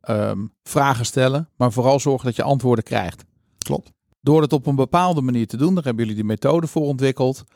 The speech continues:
Speaker 1: krijg je een hogere respons. Dat gaat even over de kwantiteit. En de kwaliteit heeft te maken met het proces, hoe je het inricht, welke vraag je stelt, welke verdieping je erop vraagt. En dat je dit periodiek doet, zodat je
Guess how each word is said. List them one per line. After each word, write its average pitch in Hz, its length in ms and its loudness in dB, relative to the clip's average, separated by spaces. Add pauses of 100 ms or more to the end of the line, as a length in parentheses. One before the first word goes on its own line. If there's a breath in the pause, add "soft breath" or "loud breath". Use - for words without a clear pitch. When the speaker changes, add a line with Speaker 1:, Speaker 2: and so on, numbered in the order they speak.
(420 soft breath)
Speaker 1:
krijg 143 420 0
je 143 280 2
een 127 140 -2
hogere 120 540 0
respons. 151 560 -2
Dat 135 160 0
gaat - 160 -4
even 113 220 2
over 107 120 0
de 113 80 -2
kwantiteit. 165 680 0 (840)
En 123 140 0
de 120 140 2
kwaliteit 143 640 2
heeft 127 220 0
te 131 60 -4
maken 120 360 0
met 120 160 -2
het - 140 -10
proces, - 680 -2
hoe 127 180 0
je 117 80 4
het - 100 -8
inricht, 127 640 0 (100)
welke 131 340 0
vraag 123 340 0
je - 60 -4
stelt, 117 380 0
welke 123 260 0
verdieping 147 520 -2
je 135 100 0
erop 120 200 0
vraagt. 113 520 -2
En 127 360 -2 (160)
dat 120 340 -2
je - 60 -2
dit 120 200 -2
periodiek 131 560 2
doet, 131 200 0
zodat 127 280 -2
je 123 220 0